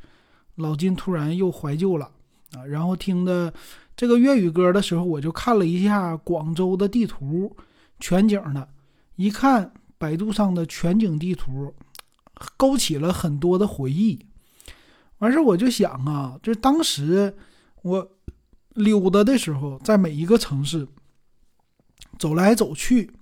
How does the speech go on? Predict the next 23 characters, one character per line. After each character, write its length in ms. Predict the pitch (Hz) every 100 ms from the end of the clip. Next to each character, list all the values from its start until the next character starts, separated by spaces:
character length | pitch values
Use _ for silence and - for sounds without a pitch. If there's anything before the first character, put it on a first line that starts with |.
| _ _ -
在 300 | 196 185 180
一 80 | 190
些 180 | 190
城 240 | 190 143 147
市 140 | 170
生 260 | 185 196 165
活， 240 | 139 123 - - - - - -
其 160 | - 254
实 300 | 233 220 214
每 180 | 202 165
个 100 | 202
城 200 | 190 170
市 160 | 190
都 160 | 185 185
有 100 | 160
自 180 | 135 175
己 140 | 165
的 160 | 139 139
代 220 | - 202
表 200 | 156 151
的 120 | 139 139
车 300 | - - 202
型 160 | 170